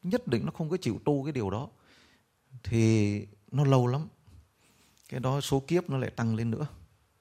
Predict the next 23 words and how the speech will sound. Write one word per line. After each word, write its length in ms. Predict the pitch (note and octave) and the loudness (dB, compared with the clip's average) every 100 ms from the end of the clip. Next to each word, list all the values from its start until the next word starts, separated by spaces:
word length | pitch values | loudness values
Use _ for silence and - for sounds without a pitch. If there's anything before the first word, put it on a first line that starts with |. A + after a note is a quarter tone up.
| _ _ - - - A#2+ | _ _ -20 -20 -8 4
Mà 120 | A#2+ | 8
những 120 | E3+ | 8
cái 120 | F#3+ | 10
nhân 200 | F3+ D#3+ | 10 10
duyên 280 | C#3+ E3 D#3 | 10 8 8
của 80 | G2+ | 6
thế 200 | D3+ D#3+ | 6 6
gian 300 | D3+ D3 C#3+ | 6 4 2
nó 60 | |
có 80 | D#3 | -2
chịu 200 | - A2+ | -2 0
để 140 | F#2+ F#2 | 2 2
yên 400 | C#3+ C#3+ C3+ C3 | 6 6 6 2
để 120 | F#2+ | 2
cho 180 | C3 B2 | 2 2
mình 200 | A2+ F#2 | 2 0
cứ 100 | D3 | -2
tu 200 | C3+ B2 | -2 0
tập 140 | - A2+ | -2 -2
như 100 | A2 | -4
vậy 160 | G#2 | -2
hay 100 | A2+ | -4
không? 200 | A#2 C3 | -4 -6